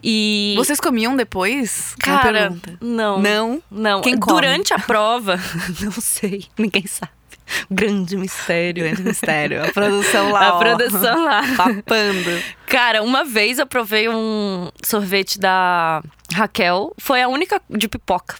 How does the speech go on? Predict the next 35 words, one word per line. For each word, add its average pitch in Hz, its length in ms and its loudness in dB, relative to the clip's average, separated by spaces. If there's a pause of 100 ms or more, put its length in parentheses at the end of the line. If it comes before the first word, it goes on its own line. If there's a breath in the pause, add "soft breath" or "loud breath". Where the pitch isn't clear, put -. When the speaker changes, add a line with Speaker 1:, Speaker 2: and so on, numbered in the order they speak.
Speaker 1:
Nossa, 370 340 2
perfeito, 254 480 -2
maravilhoso. 196 560 0 (200 loud breath)
Speaker 2:
Eu 226 80 -4
acho 240 180 -4
que - 80 -14
eu 254 60 -2
lembro 190 320 -4
dessa 185 220 -8
prova. 220 180 -2
Speaker 1:
Nossa, 214 420 0
muito 208 320 0
bom. 170 240 -2 (100)
Eu 185 120 -4
fiquei 202 260 0
alucinada. 202 640 4
Speaker 2:
Sério? 196 180 -2
Speaker 1:
Só 285 160 0
que - 60 -16
foi 277 140 2
a 269 40 2
única 320 320 0
coisa, 262 420 0
porque - 220 -8 (220)
é - 80 2
tanta 403 360 -2
tensão 233 480 0
e 214 40 -6
tanta 277 340 -2 (240)
correria 233 600 0
que - 180 -16 (220)
simplesmente 311 760 0
não 233 140 0
dá 233 100 2
tempo. 254 480 -4